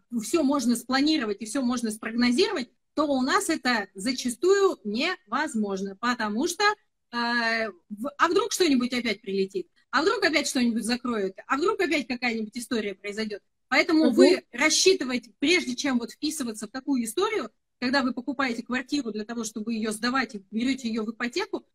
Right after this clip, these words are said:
Speaker 1: вы должны четко понимать, что вы можете эту квартиру закрыть, если у вас не будет она сдаваться. У вас есть нагрузка, у вас должен быть такой доход, который позволяет закрывать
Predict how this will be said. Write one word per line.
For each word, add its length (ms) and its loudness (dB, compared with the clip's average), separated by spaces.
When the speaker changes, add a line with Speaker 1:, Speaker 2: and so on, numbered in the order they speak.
Speaker 1:
вы 100 -2
должны 280 2
четко 300 -2
понимать, 360 -2
что 160 -6
вы 80 0
можете 400 0
эту 140 -10
квартиру 380 -6
закрыть, 480 -4
если 300 -2
у 80 -2
вас 180 -2
не 100 -2
будет 260 -2
она 160 -4
сдаваться. 480 -6
У 40 -8
вас 240 -8
есть 200 -4
нагрузка, 540 -4
у 80 -6
вас 180 0
должен 320 2
быть 140 -6
такой 260 -4
доход, 360 -4
который 300 -6
позволяет 640 -2
закрывать 480 -4